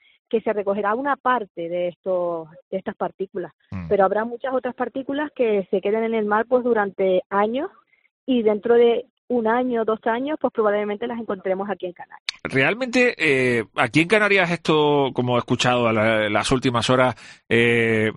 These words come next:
Speaker 2: no vamos a decir que es frecuente, pero, pero, mm, hemos tenido, digamos, vertidos de este tipo, de este tipo de materiales y microplásticos, y no les hemos dado realmente importancia hasta que ha habido ahora esta, esta especie de catástrofe medioambiental en, en Galicia.
Speaker 1: Pues mira,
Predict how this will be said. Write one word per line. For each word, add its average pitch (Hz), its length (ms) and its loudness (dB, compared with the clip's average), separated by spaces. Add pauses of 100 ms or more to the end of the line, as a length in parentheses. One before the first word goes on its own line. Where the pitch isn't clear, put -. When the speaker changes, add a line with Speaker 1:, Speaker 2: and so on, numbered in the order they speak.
Speaker 2:
no 147 120 4
vamos 190 200 6
a 196 40 6
decir 185 180 2
que 185 80 2
es 165 80 4
frecuente, 170 420 2
pero, 110 220 0
pero, 90 300 0
mm, 95 480 -4
hemos 143 260 0
tenido, 151 400 4
digamos, 131 460 0
vertidos 131 380 0
de 131 80 0
este 127 120 0
tipo, 131 240 0
de 131 60 2
este 123 160 -2
tipo 131 240 0
de 123 80 0
materiales 120 480 0
y 120 40 -2
microplásticos, 117 800 0 (380)
y 131 100 4
no 147 80 4
les 160 140 6
hemos 165 200 2
dado 147 240 6
realmente 135 360 2
importancia 135 460 2
hasta 127 180 2
que 127 160 0
ha 123 60 2
habido 131 420 2
ahora 127 380 2
esta, 117 380 0 (320)
esta 120 260 2
especie 135 340 2
de 127 80 2
catástrofe 123 540 0
medioambiental 113 520 2
en, 95 340 -2
en 101 160 -2
Galicia. 82 420 -4 (920)
Speaker 1:
Pues 240 200 4
mira, 196 260 -4